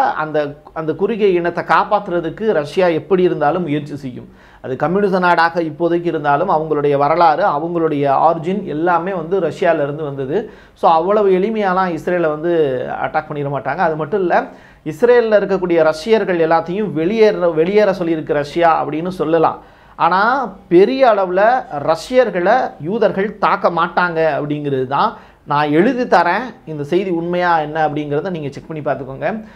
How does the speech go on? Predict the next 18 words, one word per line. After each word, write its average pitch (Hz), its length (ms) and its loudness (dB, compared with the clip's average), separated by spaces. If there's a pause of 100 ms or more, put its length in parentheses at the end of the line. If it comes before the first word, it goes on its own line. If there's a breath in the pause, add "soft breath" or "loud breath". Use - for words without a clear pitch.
(200 loud breath)
அப்படிப்பட்ட 156 500 -2
பெரிய 202 280 -2
செய்திகளெல்லாம் 175 580 0
நம்ம 160 260 -2
பார்த்துட 156 300 0
முடியாது. 143 600 -2
டேமேஜ் 190 500 0
பெரிய 175 240 -2
அளவர்களுக்கு 156 760 -2 (560)
ரஷ்யர்களுக்கு 151 640 -2
இருக்காது 147 440 -2 (140)
யூதர்களால. 135 540 -2 (760 soft breath)
ரஷ்யர்களாலையும் 202 960 2
யூதர்களுக்கு 175 480 -4
பெரிய 160 280 -2
அளவுல 151 400 0
டேமேஜ் 143 340 -4
இருக்காது. 131 400 -6